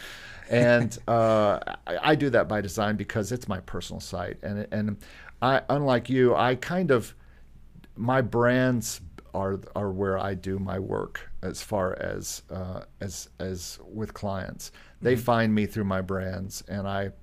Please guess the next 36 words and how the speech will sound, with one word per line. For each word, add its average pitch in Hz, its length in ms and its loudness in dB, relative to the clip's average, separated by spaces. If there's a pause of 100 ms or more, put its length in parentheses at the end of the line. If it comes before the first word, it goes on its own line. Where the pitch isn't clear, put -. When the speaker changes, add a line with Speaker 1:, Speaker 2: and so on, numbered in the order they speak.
(120)
Speaker 1:
I 104 120 -2
approach 98 440 -4
sync 101 240 -6
libraries 95 580 -2
as 92 200 -6
Positive 90 500 -6
Spin 92 360 -8
songs. - 420 -10
I 98 120 -2
approach 92 440 -6
stock 90 320 -8
libraries 87 440 -8
as - 200 -12
From 92 220 -6
the 92 40 -6
Moment 95 320 -8
Music, 90 420 -6 (560)
and 104 140 -2
I 101 120 6
approach, 98 640 0 (380)
uh, 90 340 -6
jazz 98 420 0
from 90 280 -6
Player 95 300 -2
A 92 140 -6
Jazz. 92 340 -6
I, 123 440 4
I, 117 80 -2
I 123 40 0
have 117 220 -2
brands 107 320 2
that 101 140 -4
do 90 160 -4
everything 90 480 -8 (180)
for 90 340 -4
me, 92 220 -6